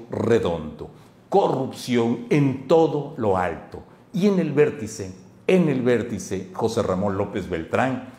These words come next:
y su pareja, Carolyn Adams, la que aparece en la renta y compra de las viviendas en Houston. A Andrés Manuel se le había resbalado todo.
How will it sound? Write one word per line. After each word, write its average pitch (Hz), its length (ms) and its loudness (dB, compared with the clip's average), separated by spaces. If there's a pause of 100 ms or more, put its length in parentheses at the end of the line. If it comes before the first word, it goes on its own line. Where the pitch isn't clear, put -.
(240)
y 117 60 -12
su 98 180 -8
pareja, 98 520 -2 (120)
Carolyn 98 560 2
Adams, 85 540 -2 (100)
la 165 320 2
que 190 80 2
aparece 185 720 0
en 180 160 2
la 139 100 4
renta 120 720 -2
y 135 80 -4
compra 95 800 -4
de 104 80 0
las 98 180 0
viviendas 90 500 -4
en 82 180 -10
Houston. - 340 -12 (320)
A 113 80 4
Andrés 110 260 4
Manuel 139 460 4
se 175 180 2
le 160 80 4
había 165 540 2
resbalado 156 640 2 (320)
todo. 87 300 -4